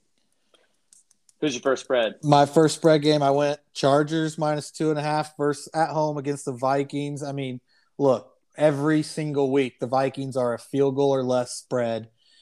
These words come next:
Speaker 2: Underdogs, occasional favorite, like, maybe they were favored against the Lions, but, like, that game's coming down to a field goal, and I like that the Chargers win 'cause the Vikings find a way to lose.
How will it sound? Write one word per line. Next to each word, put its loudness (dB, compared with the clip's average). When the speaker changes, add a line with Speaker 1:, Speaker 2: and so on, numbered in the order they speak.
Speaker 2:
Underdogs, 2
occasional -4
favorite, 0
like, -4
maybe 0
they 0
were -10
favored -2
against -6
the -2
Lions, -2
but, 4
like, 4
that 6
game's 4
coming 0
down 2
to 2
a 0
field 4
goal, -2
and -2
I -2
like -2
that -8
the -10
Chargers -2
win -2
'cause -8
the -6
Vikings -2
find -2
a 0
way 2
to -2
lose. -2